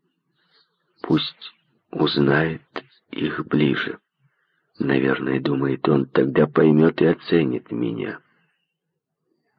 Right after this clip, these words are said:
Или это не так? Абай снова глубоко задумался.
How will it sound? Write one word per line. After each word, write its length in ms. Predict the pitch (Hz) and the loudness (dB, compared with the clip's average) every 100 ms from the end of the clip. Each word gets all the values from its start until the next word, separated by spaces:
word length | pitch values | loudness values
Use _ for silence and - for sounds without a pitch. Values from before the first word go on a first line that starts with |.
| _ _ | _ _
Или 160 | - - | -2 0
это 220 | 76 147 | 0 -2
не 140 | 156 | -4
так? 420 | - 113 139 - - _ _ _ _ _ _ _ _ _ _ _ _ _ _ _ _ _ _ - | -2 -2 -2 -8 -16 _ _ _ _ _ _ _ _ _ _ _ _ _ _ _ _ _ _ -4
Абай 300 | 78 76 80 - | 0 4 2 2
снова 340 | 82 107 120 110 | 4 4 4 2
глубоко 460 | 90 78 76 78 | 4 4 4 2
задумался. 800 | 76 71 73 67 67 60 - - | 2 2 0 -2 -4 -6 -10 -12